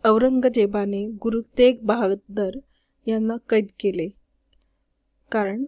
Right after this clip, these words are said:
औरंगजेबाने वर्चस्ववादी धोरणातून आपल्या साम्राज्याचा विस्तार केला. त्याचे धार्मिक धोरण ही असहिष्णू होते. या असहिष्णू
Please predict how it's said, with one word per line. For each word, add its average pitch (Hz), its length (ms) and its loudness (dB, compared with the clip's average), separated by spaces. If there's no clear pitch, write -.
औरंगजेबाने 220 800 0
वर्चस्ववादी 233 880 0
धोरणातून 208 640 -4
आपल्या 202 320 -4
साम्राज्याचा 208 640 -2
विस्तार 196 420 -8
केला. 165 260 -6
त्याचे 247 240 0
धार्मिक 240 420 -2
धोरण 247 300 -2
ही 233 300 -8
असहिष्णू 247 640 -2
होते. 196 420 -6
या 208 120 -2
असहिष्णू 262 720 -4